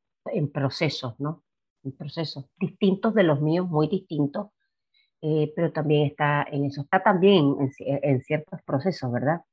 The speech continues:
Eh, nosotros no nos esperábamos que íbamos a, a coincidir, mm, los dos, entonces, eh, yo soy más impulsiva, él es una persona un poquito más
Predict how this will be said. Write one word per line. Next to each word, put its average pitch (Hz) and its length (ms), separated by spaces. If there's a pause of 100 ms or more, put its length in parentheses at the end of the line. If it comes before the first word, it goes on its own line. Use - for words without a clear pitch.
(640)
Eh, 131 580 (320)
nosotros 165 580
no 151 140
nos 147 160
esperábamos 147 720
que 139 220
íbamos 143 460
a, 131 460 (640)
a 165 180
coincidir, 170 920 (680)
mm, 131 280
los 135 280
dos, 180 440
entonces, 160 460 (1600)
eh, 147 680
yo 175 220
soy 196 140
más 190 180
impulsiva, 190 720
él 143 80
es 147 60
una 156 160
persona 151 240
un 147 60
poquito - 260
más 151 140